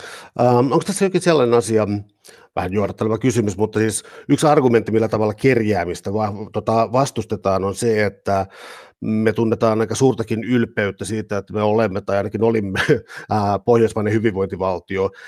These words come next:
ja hyvinvointivaltion pitäisi hoitaa hommansa niin, että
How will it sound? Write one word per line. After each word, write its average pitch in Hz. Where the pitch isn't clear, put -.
ja 107
hyvinvointivaltion 107
pitäisi 98
hoitaa 101
hommansa 98
niin, 107
että 98